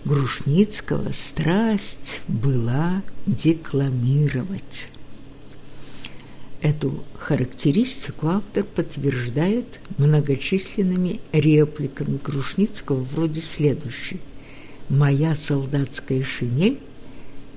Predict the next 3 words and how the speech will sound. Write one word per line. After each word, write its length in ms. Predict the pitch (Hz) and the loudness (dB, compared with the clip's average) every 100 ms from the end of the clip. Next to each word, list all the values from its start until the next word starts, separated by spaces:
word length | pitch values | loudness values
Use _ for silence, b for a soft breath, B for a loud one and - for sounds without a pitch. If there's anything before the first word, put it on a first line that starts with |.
| - | -8
как 280 | - 156 151 | 0 0 0
печать 1000 | - - 196 - - 135 147 185 - - - - | 2 4 4 2 0 2 2 0 -2 -4 -6 -8
отвержения. 1400 | - 143 - 147 175 - 143 131 123 110 127 196 - - | -2 -2 -2 2 2 2 -2 -2 0 0 -2 -2 -4 -6